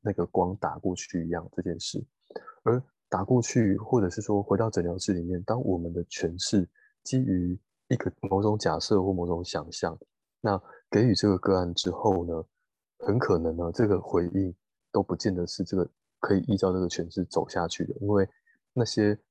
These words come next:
诠释在我们这里是，哎，我们觉得知道的，但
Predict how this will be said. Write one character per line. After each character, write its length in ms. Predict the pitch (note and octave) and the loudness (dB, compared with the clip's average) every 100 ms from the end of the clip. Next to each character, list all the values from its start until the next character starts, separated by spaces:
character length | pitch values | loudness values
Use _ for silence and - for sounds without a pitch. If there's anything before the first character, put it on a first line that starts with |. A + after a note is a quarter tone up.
| _ _ _ _ - | _ _ _ _ -4
诠 260 | F#2+ F#2 | -2 -2
释 260 | - A#2+ F#2 - _ | -2 -2 -4 -8 _
在 240 | - C3+ - | -2 -2 0
我 180 | F2+ E2 | 0 0
们 180 | E2 | -6
这 140 | F2+ G#2 | 0 0
里 100 | E2+ | 0
是， 260 | - G2+ - _ _ | -2 -4 -4 _ _
哎， 140 | - B2+ | -4 0
我 100 | F#2 | 0
们 140 | E2+ | 0
觉 100 | E2+ | -2
得 120 | F2+ F2 | -2 -2
知 160 | F#2 | -4
道 240 | - F2 - | -2 -2 -2
的， 120 | G2 | -2
但 180 | A#2 | -2